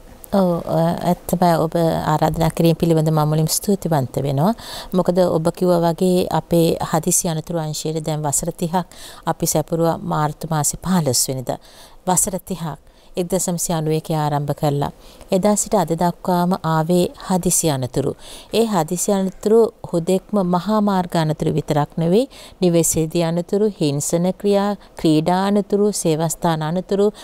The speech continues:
සියදිවි හානි කර ගැනීම, මිසලේනියස්, ඒ වගේ විවිධාකාර ලෙස මිනිසුන් අප ළඟට ඇවිල්ලා තියෙනවා. දැන් අපි සංඛ්‍යා ලේඛන වශයෙන් බැලුවත්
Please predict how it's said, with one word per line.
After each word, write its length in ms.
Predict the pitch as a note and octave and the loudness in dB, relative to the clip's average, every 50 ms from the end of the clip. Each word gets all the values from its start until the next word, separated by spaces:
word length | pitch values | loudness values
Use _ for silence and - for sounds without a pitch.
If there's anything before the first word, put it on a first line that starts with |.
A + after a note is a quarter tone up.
| - - - | -20 -16 -10
සියදිවි 500 | - - G3 E3+ D#3+ D#3+ F3 D#3+ D#3+ E3+ | -2 0 2 2 2 2 0 0 0 0
හානි 300 | D#3+ E3+ D3+ D3 D3+ D#3+ | -2 -2 -2 -2 -2 -4
කර 200 | - - G#3 G#3 F#3+ G3+ | -4 -2 -4 -2 0 0
ගැනීම, 320 | G3+ G3+ G3+ G3+ G3+ G3 - - - - - | 2 2 2 0 0 -2 -6 -12 -20 -8 -4
මිසලේනියස්, 800 | E3 D#3 - - E3 E3 E3+ F3 F#3+ G3+ G#3 G#3 G#3 G3+ G3 - - | -2 0 0 0 2 2 4 4 4 4 2 2 2 0 0 -2 -4
ඒ 80 | - E3 | -2 -2
වගේ 240 | E3+ F3+ - C4+ A#3+ F#3 | -2 0 -2 -2 -2 -2
විවිධාකාර 720 | E3+ D#3+ F3 F#3 - A3 A3+ A#3+ - - G#3+ G3 F#3+ F#3 G3 | 0 0 0 0 0 0 0 0 0 -2 -2 -2 0 0 0
ලෙස 220 | G3+ G3+ G3 - - E4 F4+ - - - - - - | 0 -2 0 0 0 0 -2 -4 -10 -20 -20 -6 0
මිනිසුන් 480 | G#3 G#3 G#3+ G#3 A3 - - C4 C#4+ D4+ - | 2 4 4 4 2 0 0 0 -2 0 -2
අප 200 | - E3 - - | -6 -6 -4 -2
ළඟට 320 | G3 G3 G3 F#3+ G#3 - B3 | -2 -2 -2 -2 -2 0 0
ඇවිල්ලා 360 | E3 D3 D3+ D#3+ D#3 C#3+ C#3 | 0 0 0 0 0 -2 -2
තියෙනවා. 340 | - D3 C#3+ C3+ C3+ C3 - - - - - - - - | 0 -2 -2 -2 -2 -4 -6 -10 -10 -4 0 2 4 4
දැන් 160 | - G3+ G#3 G#3+ G#3+ | 4 2 2 -2 -4
අපි 100 | - C4+ | -6 -6
සංඛ්‍යා 460 | - G#3 F#3 F3+ F#3+ - C4+ C4 B3+ | -6 -4 -4 -4 -4 -2 -2 0 0
ලේඛන 340 | C4 B3+ B3+ - B3+ C4 B3+ - - G#3 | 0 0 -2 -2 -4 -6 -6 -8 -6 -4
වශයෙන් 380 | A3 A3+ A3 - B3+ B3+ B3 A#3+ | -4 -4 -2 -2 -2 -2 0 0
බැලුවත් 420 | B3 B3 A#3+ B3 C#4 F4+ A4+ - | 0 0 0 2 2 2 0 0